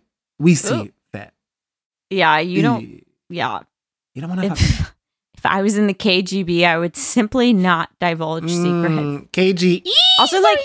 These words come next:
Speaker 2: in the middle of, like, press, like, a press firestorm,
Speaker 1: I
Speaker 2: like,
Speaker 1: know.
Speaker 2: he's in the back of a car, and, like, there's all these reporters surrounding the car, and he's just like, "The K G B did it!" Ah, and I'm like, "Oh my God, that's a fast track to die," I feel
Speaker 1: Oh.
Speaker 2: like.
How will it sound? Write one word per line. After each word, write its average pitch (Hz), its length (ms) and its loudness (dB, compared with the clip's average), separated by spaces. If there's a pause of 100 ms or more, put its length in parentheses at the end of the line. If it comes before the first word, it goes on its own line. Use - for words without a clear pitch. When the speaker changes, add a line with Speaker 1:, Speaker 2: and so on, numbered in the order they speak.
Speaker 2:
in 320 140 2
the 370 100 4
middle 311 300 2
of, 349 180 2
like, 294 220 0 (140)
press, 233 500 -2 (100)
like, 220 100 -4
a 208 60 2
press 220 500 -2
firestorm, 180 680 0
Speaker 1:
I 123 160 0
Speaker 2:
like, 120 180 0
Speaker 1:
know. 117 520 -2
Speaker 2:
he's 254 200 0
in 277 120 2
the 277 80 2
back 233 320 0
of 233 100 -10
a 233 40 -6
car, 185 640 2 (300)
and, 208 160 0
like, 196 180 -2
there's 202 160 -2 (120)
all 220 240 6
these 240 160 -6
reporters 208 440 -2
surrounding 196 560 -2
the 208 120 -2
car, 185 440 4
and 180 120 -2
he's 220 240 -6
just 220 200 -4
like, 220 220 0
"The 269 80 -8
K 381 240 4
G 392 140 -2
B 415 220 0
did 415 300 2
it!" - 80 -4 (360)
Ah, 359 300 4
and 269 100 2
I'm 269 80 2
like, 262 180 2 (400)
"Oh 277 100 0
my 254 140 0
God, 175 320 0
that's 214 200 0
a 453 100 0
fast 196 320 0
track 202 300 0
to 196 100 -10
die," 101 480 0
I 160 60 -8
feel - 200 4
Speaker 1:
Oh. - 500 -6
Speaker 2:
like. 453 100 -14